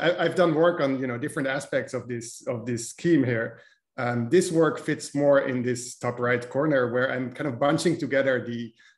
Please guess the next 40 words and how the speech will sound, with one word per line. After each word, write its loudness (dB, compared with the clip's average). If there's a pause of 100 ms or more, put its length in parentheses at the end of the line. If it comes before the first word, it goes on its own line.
(120)
passive 2
and 0
active -4 (300)
degrees -2
of -6
freedom 0 (300)
into 0
what 0
I 2
will, -4 (140)
um, -4 (200)
consider 0
kind -2
of -4
an -2
imposed, -2 (380)
uh, -2
shape 0
variation -4
of -6 (100)
the -12
fin. -10 (520)
And -6
so 0
I'm 4
kind 2
of 2
abstracting -4
away, -4
but -10
I'll, 4
I'll, -2
I'll -2
say -6
a -4
little -2
bit -6
more -4
about -14
later, -16